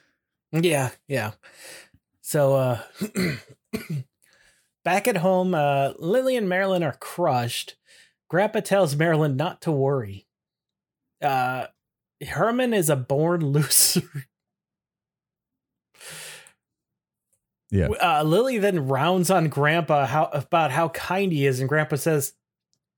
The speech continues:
Speaker 1: "There's not a better way to be a loser." <laughs> God, Grandpa. <laughs> Uh, so Lily is now worried if, uh, his work finds out and they'll fire him,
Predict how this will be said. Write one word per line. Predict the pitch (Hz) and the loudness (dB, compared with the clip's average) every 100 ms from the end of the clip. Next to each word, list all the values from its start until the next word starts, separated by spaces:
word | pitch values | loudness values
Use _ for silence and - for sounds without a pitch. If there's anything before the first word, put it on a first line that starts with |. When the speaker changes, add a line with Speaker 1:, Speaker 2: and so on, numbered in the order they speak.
| _ _ _ _ _ _ _ _ _ - | _ _ _ _ _ _ _ _ _ -4
Speaker 1:
"There's | 131 135 135 123 | 0 0 0 -2
not | 120 107 139 - - _ - | -4 -2 -2 -4 -8 _ -6
a | 135 | -4
better | - 165 165 147 | 0 2 2 2
way | 147 196 | 2 2
to | - 131 | 0 -2
be | 120 143 202 | 0 0 0
a | |
loser." | 135 131 214 269 294 226 - - _ _ _ _ _ _ - | 0 0 0 0 0 -2 -4 -12 _ _ _ _ _ _ -6
<laughs> | - _ _ _ _ _ _ _ - - _ - - - - - - | -6 _ _ _ _ _ _ _ -20 -20 _ -20 -20 -20 -20 -12 -6
God, | 117 - | -4 -6
Grandpa. | - - 104 - 110 - - 151 | -12 -10 -10 -10 -12 -8 -2 0
<laughs> | 175 147 - - - - _ _ _ _ _ _ - | 2 0 -2 -14 -16 -20 _ _ _ _ _ _ -6
Uh, | 196 208 185 170 156 131 - 151 - _ _ | 0 2 4 2 2 0 -4 -12 -18 _ _
so | - 202 180 170 165 | -4 0 2 2 2
Lily | 175 240 226 | 2 4 2
is | 220 180 | 2 0
now | 175 175 | 2 2
worried | 151 147 175 185 180 | 2 2 2 2 0
if, | 170 175 151 - 170 | -2 0 -2 -2 0
uh, | 147 | 0
his | 127 147 135 | 2 0 0
work | 151 220 220 | 2 0 0
finds | - 165 139 131 | -2 0 0 0
out | 135 147 - | 0 0 -4
and | 143 139 135 | -4 -2 0
they'll | 143 | -2
fire | 127 - 165 208 170 | -2 -6 -2 0 0
him, | 143 131 110 | 0 -2 -6